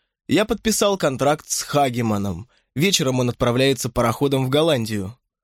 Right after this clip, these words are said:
"О, Кон, дорогой, это невозможно!" "Сама посмотри. Вот первый образец перед твоими глазами". Он поставил на стол круглый стеклянный контейнер, спокойно сел,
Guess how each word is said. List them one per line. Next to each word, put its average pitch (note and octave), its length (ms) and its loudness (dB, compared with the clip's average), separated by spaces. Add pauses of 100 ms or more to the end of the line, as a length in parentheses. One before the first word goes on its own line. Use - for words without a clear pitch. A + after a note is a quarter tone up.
(220)
"О, F3 240 2
Кон, B2+ 420 -2 (300)
дорогой, D#3 540 2
это C#3+ 260 0
невозможно!" F3+ 800 0 (480)
"Сама G#3+ 360 2
посмотри. B2+ 580 -4 (400)
Вот D3+ 280 0
первый G3+ 340 2
образец F3 500 0
перед B2+ 240 -2
твоими C3+ 320 2
глазами". C3+ 580 0 (640)
Он C4+ 120 2
поставил F3+ 500 0
на B2+ 120 0
стол E3+ 440 0
круглый C#3+ 460 2
стеклянный B2+ 560 0
контейнер, B2+ 680 0 (280)
спокойно G#3+ 560 0
сел, F#3+ 440 0